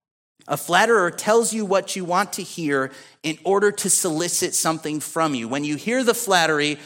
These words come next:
you should be asking the question, "What's the agenda? What do you want?" So let's pause for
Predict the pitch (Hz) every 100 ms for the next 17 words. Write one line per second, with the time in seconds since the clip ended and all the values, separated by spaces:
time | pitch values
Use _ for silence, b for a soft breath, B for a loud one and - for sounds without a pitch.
0 | B B 151 185 - 226 208 160 156 -
1 | 160 147 - 156 139 - 143 131 120 -
2 | _ 120 123 127 127 110 120 120 104 -
3 | _ _ _ _ _ _ _ _ _ _
4 | 127 147 143 151 139 - - _ _ _
5 | _ _ _ _ _ _ _ _ _ -
6 | - 170 - - 180 196 - 185 156 139